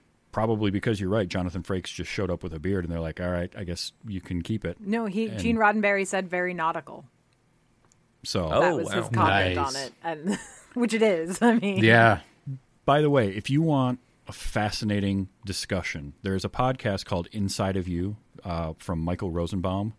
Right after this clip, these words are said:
Speaker 1: who played,
Speaker 4: Yes.
Speaker 1: um, he was Lex Luthor on Smallville. And he does a podcast where he interviews people, and he has interviewed Brent Spiner, Gates McFadden, uh, I think Will Wheaton, definitely
Speaker 4: Yeah.
Speaker 1: Jonathan Frakes. Listen to the Jonathan Frakes episode if you get a
Speaker 4: Yes.
Speaker 1: chance.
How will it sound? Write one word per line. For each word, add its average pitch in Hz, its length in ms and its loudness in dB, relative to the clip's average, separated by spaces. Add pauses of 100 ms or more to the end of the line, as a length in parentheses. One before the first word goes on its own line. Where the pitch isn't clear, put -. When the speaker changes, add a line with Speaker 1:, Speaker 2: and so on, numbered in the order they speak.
Speaker 1:
who 104 140 -4
played, 92 320 0
Speaker 4:
Yes. 82 480 0
Speaker 1:
um, 76 80 -10
he 110 120 0
was 98 120 -2
Lex 98 240 -4
Luthor 92 460 -2
on 80 240 -4
Smallville. 78 560 -6 (480)
And 92 100 -6
he 104 60 2
does 107 140 2
a - 40 -8
podcast 98 520 -4
where 85 80 -2
he 87 80 -6
interviews 90 360 0
people, 85 260 -8
and 82 80 -8
he 110 120 2
has 104 120 2
interviewed 98 400 2
Brent 92 200 -2
Spiner, 110 460 -2
Gates 90 260 -4
McFadden, 104 640 -4 (420)
uh, 110 140 -6
I 90 100 -6
think 180 240 -2
Will 92 160 2
Wheaton, 87 380 -4 (420)
definitely 107 460 2
Speaker 4:
Yeah. 101 160 0
Speaker 1:
Jonathan 95 360 -2
Frakes. 95 520 -4 (680)
Listen 117 500 2
to 151 100 -2
the 127 100 0
Jonathan 98 460 2
Frakes 82 340 -6
episode - 380 -8
if 85 100 -4
you - 40 -2
get 90 600 0
a 92 60 0
Speaker 4:
Yes. 87 100 -2
Speaker 1:
chance. 78 360 -4